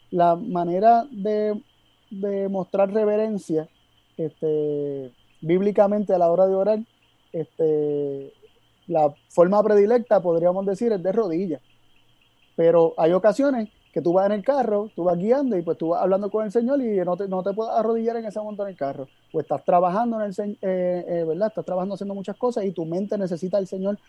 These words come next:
o quieres decirle algo a Dios, pues tú lo vas a hacer sin tener que irte de rodillas. Este,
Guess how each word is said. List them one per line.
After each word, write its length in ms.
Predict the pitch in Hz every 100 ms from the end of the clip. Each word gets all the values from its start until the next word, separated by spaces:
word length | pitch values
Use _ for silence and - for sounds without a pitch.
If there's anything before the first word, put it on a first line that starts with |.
| _ _
o 160 | 165 160 _
quieres 220 | - 170 185
decirle 300 | 175 190 196
algo 200 | 196 196
a 60 |
Dios, 160 | 233 247
pues 140 | 170
tú 100 | 151
lo 100 | 156
vas 120 | 185 -
a 60 |
hacer 240 | 196 247 247 _ _ _
sin 220 | _ 165 151
tener 280 | 151 156
que 160 | 156 190
irte 360 | 202 196 190 190 _ _ _ -
de 180 | 160 156
rodillas. 540 | 151 165 208 151 131 _ _ _ _ _ _ _ _ _ _
Este, 1200 | 175 160 - 160 160 156 156 151 151 147 135